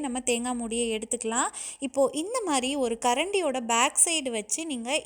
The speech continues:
ஈஸியாவே கீறல் போட்டுடலாம். கீறல் போட்டதுக்கப்புறம் பார்த்தீங்கன்னா, அந்த தேங்காய் வந்து ஓட்டுலேருந்து ரொம்ப ஈஸியாவே ரிமூவ் ஆகி வந்துரும். உங்களுக்கு வீடியோல பார்க்கும்போதே தெரியும்னு நினைக்கிறேன். நான் கீறல் போட்டதுக்கப்புறமா அந்த ஹேண்டில் வச்சே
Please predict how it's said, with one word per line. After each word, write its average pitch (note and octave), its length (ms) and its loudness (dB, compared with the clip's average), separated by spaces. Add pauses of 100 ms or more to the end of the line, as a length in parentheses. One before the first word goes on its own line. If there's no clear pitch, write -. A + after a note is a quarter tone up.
(120)
ஈஸியாவே D4 540 2 (120)
கீறல் C4+ 340 -2 (100)
போட்டுடலாம். G#3+ 540 0 (440)
கீறல் A#4 340 6
போட்டதுக்கப்புறம் C#4 720 -2
பார்த்தீங்கன்னா, A#3+ 480 -4 (100)
அந்த B3+ 160 -2 (100)
தேங்காய் D4+ 400 0
வந்து B3 200 -4 (180)
ஓட்டுலேருந்து C#4+ 680 -2
ரொம்ப B3+ 200 -6 (280)
ஈஸியாவே C4+ 440 0 (120)
ரிமூவ் B3 280 -6
ஆகி A#3+ 200 -4
வந்துரும். A#3 440 -2 (340)
உங்களுக்கு B3 360 -4
வீடியோல D#4 380 -2 (100)
பார்க்கும்போதே B3 560 0 (140)
தெரியும்னு A#3+ 380 -4
நினைக்கிறேன். A3+ 440 -4 (300)
நான் A#3+ 180 -2
கீறல் F#4 340 2
போட்டதுக்கப்புறமா C4 840 0 (100)
அந்த A#3+ 140 -2 (100)
ஹேண்டில் D#4+ 440 0 (100)
வச்சே D4+ 280 0